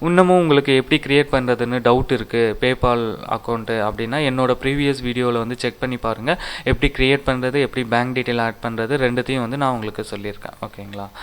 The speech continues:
ஓகே. So, இந்த வெப்சைட்ல வந்து நம்ம எப்படி ரெஜிஸ்டர் பண்றது?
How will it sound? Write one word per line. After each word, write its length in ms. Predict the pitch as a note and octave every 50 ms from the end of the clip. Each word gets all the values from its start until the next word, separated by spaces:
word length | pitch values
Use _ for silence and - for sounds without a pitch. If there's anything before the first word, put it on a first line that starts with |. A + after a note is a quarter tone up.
| - - -
ஓகே. 220 | G2+ G2+ - - - - - - - -
So, 160 | - - F#3
இந்த 240 | F3+ E3 F3+ F#3 F#3+
வெப்சைட்ல 500 | F3 E3+ E3+ E3 - - G3 F#3 E3 D#3+
வந்து 160 | C#3+ C#3+ E3+
நம்ம 200 | F3+ E3+ D3+ C#3
எப்படி 280 | B2+ B2 - - D#3 D3
ரெஜிஸ்டர் 480 | B2+ B2+ A#2 C3 C#3+ C#3+ - D3 - -
பண்றது? 420 | A2+ G#2+ G2+ G2+ G2 G2 A#2 A2+